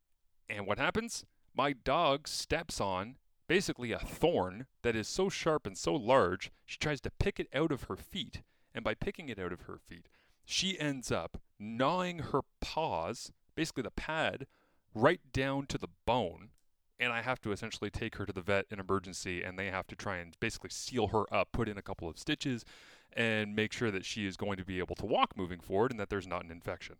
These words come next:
All of this is to say, I'm sorry.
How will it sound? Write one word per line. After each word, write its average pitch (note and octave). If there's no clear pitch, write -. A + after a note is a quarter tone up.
All A#3+
of D#3+
this D3+
is D3
to G#2
say, F#2
I'm E3
sorry. -